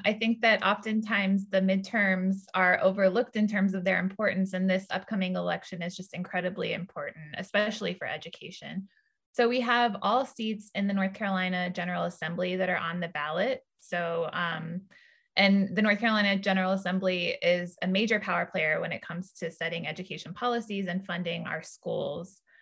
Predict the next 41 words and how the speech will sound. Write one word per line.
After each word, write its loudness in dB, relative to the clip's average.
So 0
those 2
are 2
just -4
incredibly 2
important -6
elections -8
for -10
us -12
to -12
consider. -10
We -2
also 2
have -2
two -4
Supreme -4
Court 0
seats -8
that -2
are 2
up 0
for -2
grabs, -2
as -2
well 0
as, 2
um, -2
four 2
seats -6
on -4
the -4
Court -4
of -6
Appeals. -2
And 0
as 0
many 2
folks -2
may 2
know, 4
um, 2